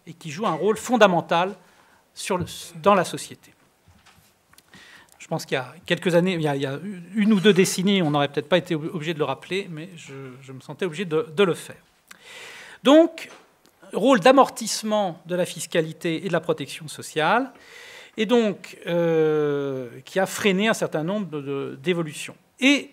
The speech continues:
donc, rien ne s'est passé à un certain niveau, et pourtant, tout a changé. Tout d'abord, sans que nul, sans doute,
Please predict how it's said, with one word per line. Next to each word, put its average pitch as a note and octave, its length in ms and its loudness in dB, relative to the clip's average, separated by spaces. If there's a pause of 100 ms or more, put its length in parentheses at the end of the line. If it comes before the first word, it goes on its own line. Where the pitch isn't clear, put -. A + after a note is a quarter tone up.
donc, F3 280 -6
rien G#3 240 6
ne B3 60 4
s'est - 160 -2
passé F3 420 -2
à C#3+ 60 -2
un C#3 40 -10
certain C#3+ 260 -10
niveau, C3+ 440 -6
et G3+ 80 -4
pourtant, G#3+ 540 -2 (640)
tout D4+ 260 6 (140)
a G#3 140 4
changé. C#3+ 420 -12 (1000)
Tout D4 120 0
d'abord, F#3 480 6 (680)
sans - 260 -2
que G#3 140 0
nul, G#3+ 360 2
sans F#3+ 220 0
doute, G3+ 240 -6